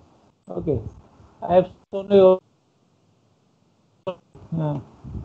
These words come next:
this set, because all these papers I am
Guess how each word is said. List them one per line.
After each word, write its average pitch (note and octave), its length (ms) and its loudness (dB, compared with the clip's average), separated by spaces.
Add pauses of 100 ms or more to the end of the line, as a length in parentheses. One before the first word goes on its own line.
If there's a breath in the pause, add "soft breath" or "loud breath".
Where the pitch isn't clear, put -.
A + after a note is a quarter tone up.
(460)
this G3+ 280 6
set, - 460 2 (1000)
because F3+ 200 4
all F3+ 220 10
these G#3 160 -2
papers G#3 300 4
I F#3 140 6
am F#3 400 2